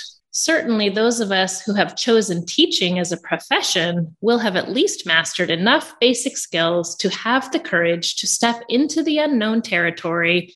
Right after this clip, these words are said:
and believe that we will experience success. However,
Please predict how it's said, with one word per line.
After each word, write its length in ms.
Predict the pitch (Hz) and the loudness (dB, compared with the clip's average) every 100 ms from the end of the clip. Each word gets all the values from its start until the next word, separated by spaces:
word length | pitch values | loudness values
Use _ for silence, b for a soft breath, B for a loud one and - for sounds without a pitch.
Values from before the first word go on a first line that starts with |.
| _ | _
and 240 | 208 208 196 | 0 0 0
believe 640 | 196 214 240 254 262 247 | 0 0 0 2 0 -2
that 160 | - 175 | -2 0
we 160 | 214 | 0
will 480 | 220 220 220 220 233 - | 0 0 0 -2 -6 -6
experience 760 | - - 175 175 175 170 - | -4 -2 0 2 2 0 -6
success. 920 | - 208 185 - - - - - - _ | -8 -4 -2 0 0 -2 -2 -4 -10 _
However, 680 | - 226 247 269 277 285 277 | -6 -2 0 0 0 0 -2